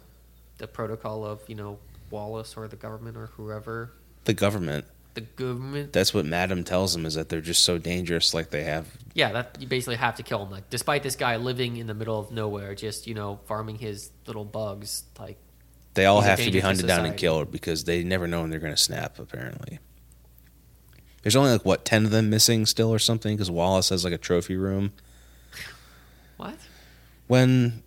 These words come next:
Speaker 2: creepy assassin secretary lady is walking down to Wallace's office.
Speaker 1: Oh, I thought those were just sort of, like,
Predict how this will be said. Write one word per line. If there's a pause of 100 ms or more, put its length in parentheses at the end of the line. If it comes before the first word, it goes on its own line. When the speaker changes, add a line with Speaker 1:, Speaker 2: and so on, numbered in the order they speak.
(220)
Speaker 2:
creepy
assassin
secretary
lady (640)
is
walking
down (1040)
to
Wallace's
office. (440)
Speaker 1:
Oh,
I
thought
those
were
just
sort
of,
like,